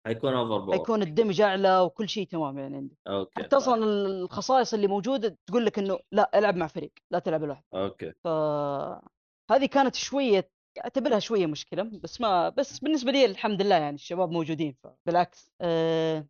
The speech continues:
Speaker 2: فيها نظام ال-، الورد تير، هذا زي الصعوبة. آه، ترفع ال-، ترفع ال-، level ال-، شو اسمه، ترفع قوة الأعداء، وفي نفس الوقت تقوي اللوت اللي يطلع لك. وكل ما تلفل يبدأ، آه، تبدأ ال-، تزداد الصعوبة ويزداد ال-، شو اسمه، جودة اللوت اللي ينزل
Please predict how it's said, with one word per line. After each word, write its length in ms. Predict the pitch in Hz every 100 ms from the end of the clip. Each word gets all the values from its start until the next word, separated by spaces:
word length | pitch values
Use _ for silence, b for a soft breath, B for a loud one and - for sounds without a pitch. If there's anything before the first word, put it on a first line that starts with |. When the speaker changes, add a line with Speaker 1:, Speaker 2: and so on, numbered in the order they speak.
| _ _ _
Speaker 2:
فيها 160 | 269 294
نظام 300 | 285 302 285
ال-، 140 | 247
الورد 360 | 233 208 254 240
تير، 280 | - 196 - -
هذا 800 | 180 180 185 175 175 170 170 160
زي 200 | 160 240
الصعوبة. 540 | 240 - 220 233 156 - _
آه، 320 | 156 151 151 -
ترفع 340 | 302 277 254 226
ال-، 400 | 208 196 185 185
ترفع 280 | 269 - 202
ال-، 320 | 185 180 175
level 260 | 202 202
ال-، 320 | 185 170 160 156
شو 60 |
اسمه، 180 | 196 151
ترفع 280 | - 226 226
قوة 240 | 226 208 190
الأعداء، 480 | 165 151 214 403 - _ _ -
وفي 120 | 302
نفس 180 | 349 -
الوقت 300 | 269 320 -
تقوي 360 | 170 175 233 208
اللوت 300 | 190 185 185
اللي 140 | 160
يطلع 260 | 156 156 143
لك. 140 | 120 -
وكل 260 | - 330 214
ما 80 | 175
تلفل 500 | 202 208 185 202 - -
يبدأ، 260 | 180 160 165
آه، 380 | 156 156 151 147 -
تبدأ 280 | 190 156 147
ال-، 260 | 151 147
تزداد 320 | - 147 180 156
الصعوبة 480 | - 151 180 190
ويزداد 460 | 175 151 139 165 143
ال-، 340 | 139 127 135 - - _
شو 60 | -
اسمه، 180 | - -
جودة 240 | 185 160 151
اللوت 280 | 156 151 -
اللي 140 | 135
ينزل 200 | 139 -